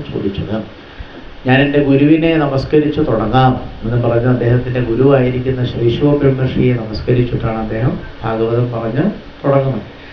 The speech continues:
അപ്പൊ അദ്ദേഹം പറഞ്ഞു, ഈ പ്രകൃതിയിൽ മൂന്ന് ഗുണങ്ങളുണ്ട്, സത്വം, രജസ്, തമസ് എന്നാണ് പേര്. അപ്പൊ ഈ മൂന്ന് ഗുണങ്ങൾക്കനുസരിച്ച് ഈശ്വരന്മാരും പലതരക്കാരാണ്. ചില ഈശ്വരന്മാർക്ക് തമോ ഗുണമായിരിക്കും കൂടുതലുണ്ട്,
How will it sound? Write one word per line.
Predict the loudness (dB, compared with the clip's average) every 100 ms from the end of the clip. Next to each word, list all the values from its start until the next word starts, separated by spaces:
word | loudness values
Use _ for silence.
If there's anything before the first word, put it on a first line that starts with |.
| -20
അപ്പൊ | -4 0
അദ്ദേഹം | 2 2 2
പറഞ്ഞു, | 2 2 2 0 2
ഈ | 0
പ്രകൃതിയിൽ | 2 0 2 4 4 2
മൂന്ന് | -2 -2 -2
ഗുണങ്ങളുണ്ട്, | -2 -2 -2 -2 -2 -2 -2 -2 -4 -8 -12
സത്വം, | -4 -2 -2 0 0 2
രജസ്, | 2 2 -2 -2 -4 -4
തമസ് | -6 -8 -6 -4 -2 -2
എന്നാണ് | -4 -8 -8 -2
പേര്. | 0 0 -2 -14 -20 -20 -20 -20 -20 -6
അപ്പൊ | 0 2
ഈ | 4
മൂന്ന് | 2 4 4
ഗുണങ്ങൾക്കനുസരിച്ച് | 4 2 2 2 2 0 0 0 0 0 0
ഈശ്വരന്മാരും | -2 0 2 2 0 0 4 4 2 -4 -14 -12
പലതരക്കാരാണ്. | -4 0 2 2 0 -2 -4 -4 -4 -10 -4
ചില | 0 2 2
ഈശ്വരന്മാർക്ക് | 0 -2 -2 -2 -2 -4 -4
തമോ | -4 -2 -2
ഗുണമായിരിക്കും | 0 -2 -2 -4 -4 -6
കൂടുതലുണ്ട്, | -4 -2 -2 -4 -10